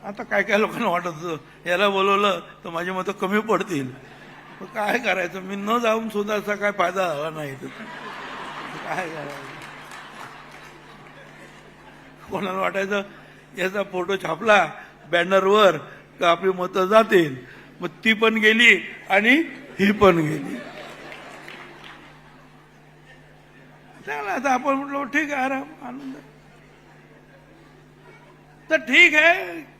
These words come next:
आता आपण पुढे काम करायचं आहे आणि सगळ्यांनी आता आपल्याला जे आहे दमदार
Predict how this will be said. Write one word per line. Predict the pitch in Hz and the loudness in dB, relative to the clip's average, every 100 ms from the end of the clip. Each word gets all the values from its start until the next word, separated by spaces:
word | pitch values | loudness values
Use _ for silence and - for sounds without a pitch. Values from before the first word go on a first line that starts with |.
| - - - - | -20 -20 -20 -16
आता | - 226 269 | -6 0 2
आपण | 269 277 | 2 0
पुढे | 269 277 | 4 4
काम | 277 262 269 | 6 4 4
करायचं | 262 269 277 311 | 2 2 0 -6
आहे | 311 320 | -10 -10
आणि | 247 240 | -6 -2
सगळ्यांनी | 220 247 262 262 | 0 2 0 0
आता | 254 262 247 | -2 2 2
आपल्याला | 240 254 254 254 | 0 -4 -4 -4
जे | 247 | 0
आहे | 240 214 247 233 226 - - - - | 2 4 2 2 -4 -18 -20 -20 -6
दमदार | - 208 226 247 | 0 0 4 4